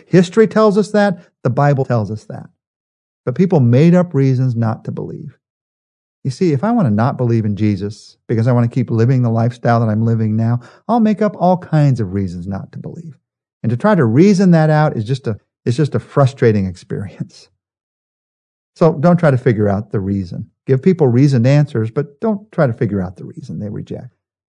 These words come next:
There is, in these verses, a seventh, an exciting thing to do in the face of someone rejecting Jesus. We've talked about some of the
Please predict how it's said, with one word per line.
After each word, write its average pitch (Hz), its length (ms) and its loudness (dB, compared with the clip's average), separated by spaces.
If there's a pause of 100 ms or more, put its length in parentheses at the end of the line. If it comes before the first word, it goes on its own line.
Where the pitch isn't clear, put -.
(140)
There 135 120 2
is, 185 280 2
in 135 200 -2
these 135 140 2
verses, 123 380 0
a 113 120 -4
seventh, 107 500 -2
an 120 80 2
exciting 143 600 0
thing 113 180 0
to 113 80 -2
do 101 200 0
in 98 80 -2
the 107 60 -4
face 110 300 -2
of 107 80 -10
someone 104 260 -2
rejecting 104 460 -6
Jesus. 110 480 -12 (920)
We've 131 140 2
talked 165 240 4
about 139 280 2
some 147 160 4
of 123 100 2
the 110 300 0